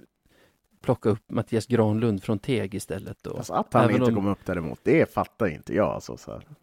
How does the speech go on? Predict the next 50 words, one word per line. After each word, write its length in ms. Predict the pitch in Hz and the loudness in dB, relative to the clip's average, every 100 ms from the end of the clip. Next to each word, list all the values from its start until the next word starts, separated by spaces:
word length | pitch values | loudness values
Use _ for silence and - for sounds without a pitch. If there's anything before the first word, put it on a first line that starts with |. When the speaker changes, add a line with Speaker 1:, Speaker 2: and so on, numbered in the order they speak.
| _ _ - | _ _ -12
Speaker 2:
in 200 | - 113 | -8 -8
med 180 | - - | -6 0
Speaker 1:
Ah, 80 | 135 | 0
Speaker 2:
Granlund. 200 | 95 90 165 | 0 0 0
Speaker 1:
men 60 | 120 95 87 _ - - - - _ | 0 -4 -10 _ -20 -20 -20 -20 _
han 280 | - 214 214 | 0 4 6
är 40 | |
ju 60 | 143 | 6
en 60 | |
spelare, 480 | 131 139 131 127 127 - - - | 4 4 4 6 4 0 -12 -2
nu 120 | 175 | 0
kanske 220 | 185 156 | 2 0
inte 100 | 143 | 2
just 200 | 143 139 | 2 4
han, 260 | 165 147 110 | 4 4 4
utan 260 | 107 127 | 2 2
att 120 | 117 - | 4 2
man 160 | 123 | 2
kan 120 | 123 | 2
hitta 220 | 120 117 120 | 2 2 2
nästa 340 | 127 - 170 | 2 0 0
Granlund 500 | 123 110 110 104 107 | 2 4 4 0 -2
som 180 | - 113 | -2 0
är 240 | 107 104 - | 0 -2 -4
Speaker 2:
Ja. 220 | 107 107 | -6 -4
Speaker 1:
tio 220 | 120 117 | 0 2
år 140 | 117 131 | 4 4
yngre 360 | 147 104 101 | 4 4 2
eller 240 | - 120 113 | 2 2 2
så. 280 | 113 107 110 - - | 2 2 0 -6 -6
Men 560 | - 131 131 123 123 135 - | 4 6 8 6 4 0 -8
<clears throat> 60 | |
exakt 480 | - 160 - - - | -6 -4 0 0 2
den 140 | 127 110 | 2 2
typen 240 | 120 113 | 2 0
av 60 | 110 | 0
spelare. 360 | 110 104 92 | 0 0 0
Speaker 2:
Ja. 140 | 80 - _ _ _ _ - | -2 -6 _ _ _ _ 2
Speaker 1:
Ha-, 160 | 156 - - - | 2 2 -4 -8
han 220 | 143 165 | 2 4
är 60 | 165 | 6
med 240 | 170 190 | 4 2
för 80 | 139 | 4
att 140 | 123 - | 2 4
han 320 | 127 120 123 | 2 2 0
är 80 | 135 | 0
jobbig 340 | 127 139 110 120 | 4 4 4 2
att 100 | 113 | 2
spela 340 | 123 113 123 | 2 4 4
mot, 480 | 110 104 - - | 2 0 -4 -12